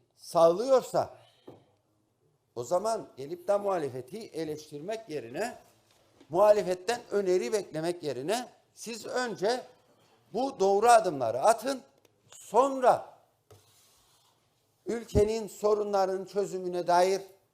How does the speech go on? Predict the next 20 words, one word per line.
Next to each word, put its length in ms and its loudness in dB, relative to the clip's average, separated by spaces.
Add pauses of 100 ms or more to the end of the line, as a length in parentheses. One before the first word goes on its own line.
(100)
gerek 360 0
muhalefetten, 640 -6 (300)
gerekse 600 -2
kamuoyundan, 680 -6
halktan 580 4 (760)
belli 360 -4
bir 140 -8
gün 420 -4 (200)
talep 320 0
edin. 240 -10 (380)
Sayın 360 2
Başkan, 420 -4
değerli 260 -2
milletvekilleri, 680 -14 (960)
son 340 -2
cümlemi 380 -8
söyleyeceğim. 720 -10 (640)
Az 260 2
önce 360 -8
bahsettiğim 800 -8